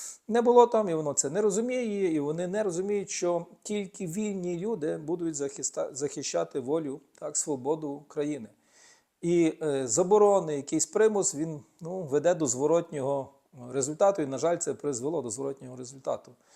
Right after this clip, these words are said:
Я хочу нагадати, що, ну, по-перше, е, в законі про правовий статус воєнного стану там нема написано, щоб вісімнадцять-шістдесят років. Там дійсно є посилання на те, що рішення Кабінету Міністрів, там вони регулюють от право виїзду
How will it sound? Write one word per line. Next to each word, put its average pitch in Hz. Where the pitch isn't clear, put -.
Я 170
хочу 254
нагадати, 220
що, 139
ну, 165
по-перше, 175
е, 120
в 120
законі 165
про 143
правовий 147
статус 131
воєнного 127
стану 208
там 170
нема 180
написано, 160
щоб 151
вісімнадцять-шістдесят 143
років. 127
Там 180
дійсно 170
є 131
посилання 135
на 120
те, 131
що 127
рішення 131
Кабінету 131
Міністрів, 190
там 156
вони 156
регулюють 156
от 131
право 135
виїзду 127